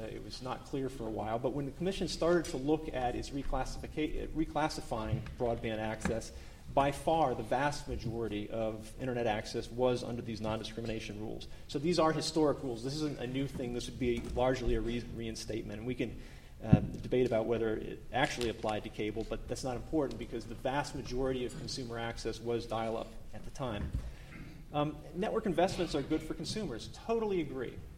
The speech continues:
I totally agree, but this not, that's not to say that the network operators would, um, suffer under a non-discrimination rule. In fact, in the year preceding the Commission's decision to,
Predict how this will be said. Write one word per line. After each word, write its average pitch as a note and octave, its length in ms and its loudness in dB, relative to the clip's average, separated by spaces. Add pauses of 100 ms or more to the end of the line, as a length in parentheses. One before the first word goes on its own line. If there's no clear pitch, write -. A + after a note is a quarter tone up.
I B2+ 40 -8
totally F3 340 4
agree, A#2+ 240 2
but - 200 -4
this - 140 -4
not, F#3 300 0
that's D3+ 160 -4
not F#3 180 0
to F3+ 60 -4
say E3 300 4
that C3+ 280 0
the B2+ 60 -2
network C3 300 -2
operators B2+ 560 4 (420)
would, C3+ 380 4
um, A2+ 280 2 (240)
suffer C3+ 560 2
under C3 360 0
a - 20 -2
non-discrimination C3 720 -2
rule. A2+ 160 -4
In A2+ 60 -6
fact, C#3 300 0
in C3+ 80 -2
the B2+ 60 -4
year D#3 260 6
preceding E3+ 540 0
the C3 60 -4
Commission's C3+ 540 -4
decision C3+ 520 -4
to, B2 360 -6